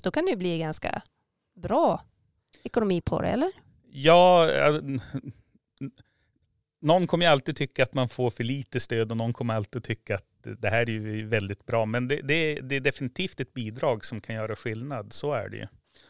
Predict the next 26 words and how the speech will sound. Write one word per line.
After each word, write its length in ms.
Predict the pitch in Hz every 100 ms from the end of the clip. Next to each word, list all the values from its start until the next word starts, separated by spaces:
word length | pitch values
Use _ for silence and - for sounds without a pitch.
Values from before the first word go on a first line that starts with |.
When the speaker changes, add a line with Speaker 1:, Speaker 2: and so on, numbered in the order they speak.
| _
Speaker 2:
Och 140 | - 123
det 60 |
är 40 | 127
ju 80 |
det 180 | 120 131
som 160 | - 131
är 40 |
förhoppningen, 720 | - 101 127 - - 117 101
att 300 | 98 - _
fler 280 | - 117 110
ska 200 | - -
göra 360 | 107 107 107 123
det 40 |
här 80 | 110
valet. 560 | 98 127 120 98 - 104
Och 100 | - _ _ _ _
blir 320 | 113 135 139
det 80 | 123
dessutom 520 | 123 120 120 - 110
så 100 | 107
här 80 | 107
dyra 720 | 117 113 107 135 139 110 107 - _
elvintrar 880 | 127 113 104 110 107 - - 101 101 - _ _ _ _ _ -
i-, 320 | - 110 -
igen, 440 | 110 127 139 101 104
då, 480 | 117 131 110 104